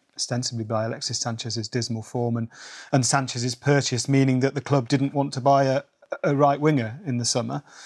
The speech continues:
to service Lukaku. He's played far too much football for a, for a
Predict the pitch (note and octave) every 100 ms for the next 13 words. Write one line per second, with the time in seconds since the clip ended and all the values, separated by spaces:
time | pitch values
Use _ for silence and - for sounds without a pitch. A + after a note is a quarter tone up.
0 | - - - B2 D#3 D#3+ B2 A#2 - A#2+
1 | - G#2+ - B2 B2 - B2+ - C#3+ C3+
2 | B2 - _ _ - D#3 D3 C3 B2 A#2+
3 | - - D3+ A#2+ - A#2+ A#2+ - - B2
4 | A2+